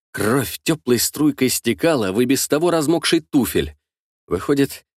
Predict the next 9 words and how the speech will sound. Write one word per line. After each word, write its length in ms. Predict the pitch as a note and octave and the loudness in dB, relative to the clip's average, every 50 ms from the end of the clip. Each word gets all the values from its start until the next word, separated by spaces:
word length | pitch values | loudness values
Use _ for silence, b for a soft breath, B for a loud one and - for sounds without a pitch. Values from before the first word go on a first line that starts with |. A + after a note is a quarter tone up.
| _ | _
на 140 | - F2 F#2 | -4 0 0
меня 240 | F#2+ G#2 B2 D3 D#3 | 2 2 2 2 2
ведётся 440 | D3+ D3+ C#3+ D#3 D3 - - - D3 | 2 2 2 0 0 0 0 0 2
настоящая 760 | D3 C#3+ - - - C#3+ D3 C#3+ C#3+ C3+ - - D3+ D3 C3+ | 2 0 0 0 0 0 2 2 2 0 0 0 0 0 0
охота. 520 | C3 - - G#2 E2+ - D#2+ D2+ - - _ _ _ _ _ _ _ _ _ - | 0 0 0 0 0 0 -2 -6 -6 -8 _ _ _ _ _ _ _ _ _ -4
Ладно, 480 | B2 F#3 G3 E3 A2+ F2 F2+ D#2 D2+ - | -2 0 0 0 -2 -4 -6 -8 -8 -4
Чернышов — 640 | - - A#2+ A#2 A2+ C3+ C#3 - - G#3 F3+ - | -2 -2 0 0 0 0 0 0 0 0 0 0
старый 440 | - - - - G3 F3 C3 A2+ A2 | 0 -2 0 0 0 0 2 2 2
недруг. 480 | A2 G#2+ G#2 F#2 E2+ F2 E2+ D#2+ - | 2 2 0 0 -2 -4 -6 -6 -8